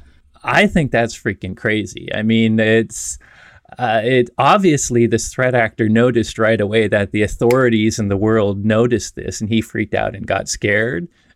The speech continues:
Speaker 2: And thus he's like, "Oh, I, I'm, I'm sorry, everyone. Ignore this. It never happened." But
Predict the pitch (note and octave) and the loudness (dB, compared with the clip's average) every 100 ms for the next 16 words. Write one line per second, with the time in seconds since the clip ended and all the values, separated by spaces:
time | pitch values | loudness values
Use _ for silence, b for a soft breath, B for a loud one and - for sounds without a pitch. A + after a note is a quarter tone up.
0 | - A#2 A2 A#2 C3 - A2+ A2+ G2+ - | -6 -2 2 2 0 -4 -4 -2 -2 0
1 | C3 G#2 G2+ G#2+ A2 - A#2+ A#2 C3 B2+ | 0 0 -6 -12 -12 -4 -2 0 0 0
2 | - B2 G#2+ B2 B2 A#2+ B2 A#2 A2+ A2+ | 0 -2 0 0 2 4 2 2 2 2
3 | A2+ A2 G#2 - B B B C#3+ C#3 C3 | 0 -4 -8 -10 B B B -2 2 2
4 | C3 A#2+ A#2 - A#2+ B2 A2+ G#2+ A#2 B2+ | 4 2 2 0 0 0 0 0 0 0
5 | - G2 G2+ G#2 | -2 -4 -2 -2